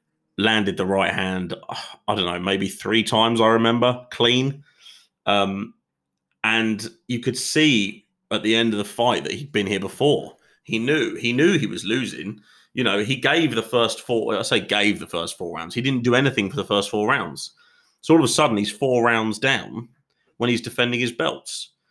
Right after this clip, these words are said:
Then if he tries to turn it on and it doesn't work, he's halfway through the fight and he's done. You, there's a lot of,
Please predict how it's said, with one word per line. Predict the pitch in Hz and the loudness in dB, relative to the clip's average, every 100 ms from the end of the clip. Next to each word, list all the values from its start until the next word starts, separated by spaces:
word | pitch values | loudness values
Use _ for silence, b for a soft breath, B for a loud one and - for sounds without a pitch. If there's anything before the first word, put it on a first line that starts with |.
| _ _ _ - | _ _ _ 0
Then | 151 175 | 4 4
if | - | 2
he | 135 | 0
tries | 139 127 117 | 2 2 2
to | - | -2
turn | - 117 | 0 2
it | 110 | 4
on | 104 107 | 2 0
and | |
it | 95 | -2
doesn't | 113 107 110 | -4 -6 -2
work, | 131 78 113 - - - _ _ | -2 0 -6 -8 -20 -20 _ _
he's | - 160 | -4 -2
halfway | 175 147 156 | -2 -2 -2
through | 147 | -2
the | 143 | -6
fight | 143 208 139 | -4 -2 0
and | 104 | -2
he's | 113 | -2
done. | 208 185 - - _ b b b | -2 -2 -4 -12 _ b b b
You, | 147 | -4
there's | 151 156 | 0 2
a | |
lot | 170 202 202 | 4 6 4
of, | 180 | 0